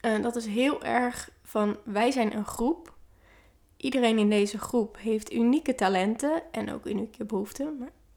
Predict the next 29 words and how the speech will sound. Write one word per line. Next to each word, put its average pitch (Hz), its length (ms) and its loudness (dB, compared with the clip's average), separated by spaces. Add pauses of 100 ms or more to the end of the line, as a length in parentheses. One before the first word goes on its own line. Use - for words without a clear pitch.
unieke 233 280 -2
talenten 220 560 -2 (380)
die 262 420 -2 (560)
iets 269 240 -4
kunnen 233 320 0
bijdragen 226 680 2
hieraan. 233 420 -8 (400)
En 220 100 -2
ik 214 80 -10
weet 240 300 4
nog 277 360 2
dat 233 200 -2 (240)
ze - 160 -10
bijvoorbeeld, 208 600 -2
ehm, - 240 -6 (340)
eh, 226 140 -10 (160)
een 269 80 -18
soort 214 220 -10
werkles 226 420 2
hadden, 214 180 2
zoals 220 220 -2
we 208 60 -4
hier 208 220 -4
ook 220 80 0
wel 262 120 2
kennen 254 260 0
bij 254 120 -2
de 254 80 0
kleuters, 262 600 -4